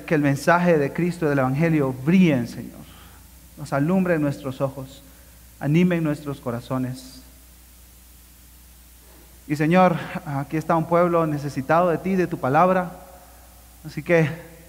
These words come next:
muévete en medio nuestro, Espíritu Santo, que tu palabra hable a nuestros corazones, Señor.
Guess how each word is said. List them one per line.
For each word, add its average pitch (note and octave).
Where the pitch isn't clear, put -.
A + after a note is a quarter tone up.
muévete F3+
en E3
medio E3+
nuestro, F3
Espíritu F3
Santo, E3
que D#3
tu D3+
palabra F3
hable C#3
a C#3+
nuestros C3+
corazones, C3
Señor. A#2+